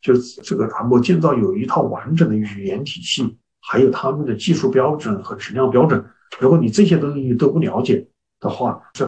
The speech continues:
很难做得了这个船舶建造的这个方面的律师的。这个领域，我，我讲的这个可能对于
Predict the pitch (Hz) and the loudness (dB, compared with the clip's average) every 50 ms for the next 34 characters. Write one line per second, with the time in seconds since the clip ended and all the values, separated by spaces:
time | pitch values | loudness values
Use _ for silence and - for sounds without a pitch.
0 | - - - 127 - - - - - 123 123 - 147 120 - 110 - - - - | -6 -4 -6 -4 -4 -4 -8 -8 -8 -8 -4 -2 0 2 2 0 0 -2 -8 -14
1 | - _ _ _ _ - 101 104 98 - - - 107 107 107 101 - 131 120 113 | -20 _ _ _ _ -4 -2 -2 -2 -4 -6 -4 0 2 2 2 2 0 -2 -2
2 | 120 107 104 98 98 104 107 - - 104 101 104 98 101 98 98 104 107 - - | -2 -4 -4 -6 -6 -6 -8 -6 -8 -8 -8 -6 -6 -6 -6 -6 -6 -6 -6 -8
3 | - - - - _ _ _ _ _ _ _ _ _ _ _ _ _ _ - - | -10 -10 -10 -14 _ _ _ _ _ _ _ _ _ _ _ _ _ _ -4 0
4 | 247 196 180 123 110 - - - - _ _ - 151 120 107 98 101 139 151 131 | 2 4 4 4 2 -2 -12 -18 -20 _ _ 0 4 4 4 4 2 2 2 0
5 | - - - _ _ _ _ - 143 165 160 - 170 175 175 - 101 104 107 160 | 0 -4 -10 _ _ _ _ 4 4 4 4 4 2 2 2 -2 -4 0 0 2
6 | 156 151 - - 107 113 117 - - 170 139 | 2 2 0 0 -4 -4 -2 2 2 4 4